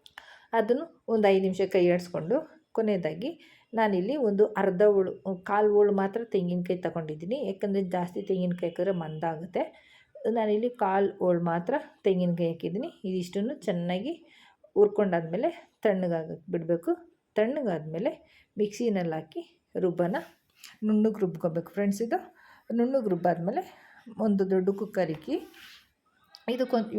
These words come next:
ಏಳೆಂಟು ಸ್ಪೂನ್ ಎಣ್ಣೆ ಹಾಕಬೇಕು. ಯಾಕಂದರೆ ಎಣ್ಣೆ ಹಾಕಿಲ್ಲ ಅಂದರೆ ಅದು ಚೆನ್ನಾಗಿರಲ್ಲ ತಿನ್ನೋಕ್ಕೆ ಟೇಸ್ಟು. ಆದರೆ ಸ್ವಲ್ಪ ಲಿಮಿಟಾಗಿ ಎಣ್ಣೆ ಹಾಕಿ, ನಾನು ಇಲ್ಲೊಂದು ಏಳೆಂಟು ಸ್ಪೂನ್ ಎಣ್ಣೆ ಹಾಕಿ ಅದಕ್ಕೆ ಪಲಾವ್ ಎಲೆ ಹಾಕಿದ್ದೀನಿ. ಪಲಾವ್ ಎಲೆ ಕಾಯ್ದ ಮೇಲೆ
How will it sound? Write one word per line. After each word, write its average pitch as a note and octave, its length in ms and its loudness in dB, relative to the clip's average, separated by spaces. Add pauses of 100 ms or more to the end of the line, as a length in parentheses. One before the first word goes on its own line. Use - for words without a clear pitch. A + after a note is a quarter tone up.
ಏಳೆಂಟು A3+ 420 2
ಸ್ಪೂನ್ C4+ 280 -4 (340)
ಎಣ್ಣೆ F#3 220 2
ಹಾಕಬೇಕು. F3 380 -4 (760)
ಯಾಕಂದರೆ G#3 400 0 (240)
ಎಣ್ಣೆ G#3+ 200 2
ಹಾಕಿಲ್ಲ G3+ 340 0
ಅಂದರೆ A3 160 0 (100)
ಅದು F#3 180 0 (1000)
ಚೆನ್ನಾಗಿರಲ್ಲ G3+ 560 0 (260)
ತಿನ್ನೋಕ್ಕೆ F3 380 -4 (100)
ಟೇಸ್ಟು. F3 300 -6 (520)
ಆದರೆ D#4 160 -4 (140)
ಸ್ವಲ್ಪ A#3+ 200 -2 (120)
ಲಿಮಿಟಾಗಿ G#3 440 0 (180)
ಎಣ್ಣೆ F#3 240 0
ಹಾಕಿ, A3+ 200 -10 (140)
ನಾನು A3 180 2
ಇಲ್ಲೊಂದು G3+ 280 2 (100)
ಏಳೆಂಟು G3 320 0
ಸ್ಪೂನ್ F#3+ 280 -4
ಎಣ್ಣೆ F3 220 -2
ಹಾಕಿ E4 220 -14 (280)
ಅದಕ್ಕೆ F3+ 320 -4 (280)
ಪಲಾವ್ F#3+ 360 0
ಎಲೆ E3 200 -4
ಹಾಕಿದ್ದೀನಿ. E3+ 460 -8 (520)
ಪಲಾವ್ A#3 380 2
ಎಲೆ A#3 140 -2 (540)
ಕಾಯ್ದ G3 260 0 (280)
ಮೇಲೆ F3+ 200 -2